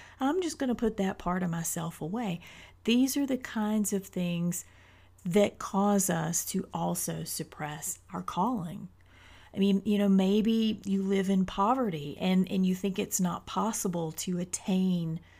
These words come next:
whatever you need to make calling happen. Or maybe you manage a physical condition or, or even a mental condition that leaves you feeling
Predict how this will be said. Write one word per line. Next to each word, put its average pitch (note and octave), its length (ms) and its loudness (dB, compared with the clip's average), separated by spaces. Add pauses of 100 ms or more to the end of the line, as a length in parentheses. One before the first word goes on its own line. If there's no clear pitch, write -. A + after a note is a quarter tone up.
(440)
whatever G#3 520 4
you G3+ 240 4
need E3+ 600 2
to G#3 100 0
make F3+ 480 0
calling E3 720 -2
happen. D#3+ 520 -10
Or F#3 160 2
maybe F#3 320 2
you F#3+ 200 2
manage F#3+ 520 2 (300)
a - 80 -10
physical G3 500 2
condition F3+ 1000 0
or, F3+ 340 -2
or F3+ 160 -2
even F#3 240 0
a F#3+ 80 -4
mental B3 380 0
condition D#3+ 640 -6
that - 140 -8
leaves F#3 380 0
you F3+ 100 0
feeling E3+ 600 -2